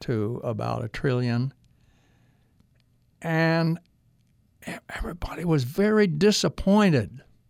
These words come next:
that that didn't have the expected effect. We're continued to be stuck. And stuck in, in a, in a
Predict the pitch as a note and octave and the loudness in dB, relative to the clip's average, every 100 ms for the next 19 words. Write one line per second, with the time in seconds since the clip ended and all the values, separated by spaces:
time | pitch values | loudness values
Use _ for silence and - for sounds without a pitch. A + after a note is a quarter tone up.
0 | _ _ _ _ _ _ _ _ _ _ | _ _ _ _ _ _ _ _ _ _
1 | _ - C3 - E3 - - E3 D#3 D#3+ | _ -8 -6 -2 -2 -4 -6 -4 0 0
2 | B2+ C3+ A#2+ A#2 A2+ B2+ - _ - - | -2 -2 0 0 -2 -6 -12 _ -20 -8
3 | D3 B2 - - B2 - C3 A#2+ - B2 | -4 -2 -4 -4 -6 -4 -6 -6 -6 -8
4 | B2+ - C3+ A#2+ - D#3 - E3+ E3 D3+ | -8 -8 -6 -6 -4 -4 0 2 2 -2
5 | - B2+ B2 B2 - - - - - - | -6 -6 -4 -4 -6 -8 -8 -6 -6 -6
6 | - - _ _ _ _ _ _ - - | -14 -20 _ _ _ _ _ _ -20 -20
7 | _ _ _ G4 D3+ C#3 C3+ C3 C#3 - | _ _ _ -6 0 2 2 2 -2 -6
8 | - D#3 - C#3 C3 D3+ B2+ B2+ B2 A#2 | -4 -2 -2 -2 -2 -2 -2 -2 -2 -4
9 | - B2 A#2 G#2+ | -6 -4 -4 -4